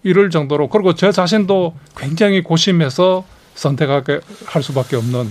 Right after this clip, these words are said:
이제 그런 구조인데 만약에 이것을 선거운동까지도 안 한다 이러면 어떻게 후보자들이,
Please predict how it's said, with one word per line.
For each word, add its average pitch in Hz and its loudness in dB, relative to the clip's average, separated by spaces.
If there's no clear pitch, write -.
이제 120 -10
그런 185 2
구조인데 113 -4
만약에 160 0
이것을 165 2
선거운동까지도 160 2
안 107 -6
한다 139 0
이러면 131 -2
어떻게 190 -2
후보자들이, 131 -2